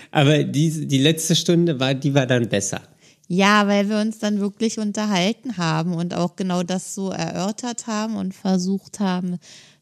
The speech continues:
Speaker 2: das irgendwie anzufassen von verschiedenen Seiten, uns anzunähern. Aber na ja, man braucht halt wirklich viel Geduld.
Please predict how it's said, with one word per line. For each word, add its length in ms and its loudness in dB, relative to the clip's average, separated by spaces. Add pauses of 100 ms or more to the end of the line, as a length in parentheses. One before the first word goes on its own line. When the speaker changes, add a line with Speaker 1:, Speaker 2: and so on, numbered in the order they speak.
Speaker 2:
das 240 -2
irgendwie 880 0 (1600)
anzufassen 840 0
von 220 -4
verschiedenen 680 -2
Seiten, 480 -2
uns 240 -4
anzunähern. 920 -4
Aber 440 -6 (460)
na 80 0
ja, 260 2
man 200 0
braucht 320 -6
halt 220 -4
wirklich 400 -6
viel 280 -4
Geduld. 720 -6